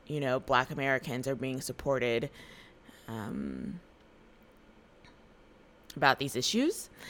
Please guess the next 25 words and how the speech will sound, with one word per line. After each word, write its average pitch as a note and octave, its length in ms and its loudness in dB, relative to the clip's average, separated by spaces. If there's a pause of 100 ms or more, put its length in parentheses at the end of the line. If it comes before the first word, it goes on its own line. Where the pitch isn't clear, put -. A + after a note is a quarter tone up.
(460)
And, C#3+ 640 4 (380)
um, C3+ 800 -4 (1700)
there's E3+ 240 6
just E3 180 2
no D#3 160 8
way C#3+ 280 8
that C#3 160 6
I A#2+ 200 8
can C#3 300 -2
go B2+ 240 6
on A#2+ 480 2 (180)
this - 320 -2
week B2+ 400 -4 (1120)
acting C#3+ 260 4
like C#3 160 0
things C#3 240 -2
are C#3+ 60 -2
normal D#3+ 420 4
and A#2+ 360 2
to B2 140 -2
post C3+ 540 -2
another B2+ 300 0
episode. F#3+ 600 2 (540)
So D3+ 800 6
this D#3 420 4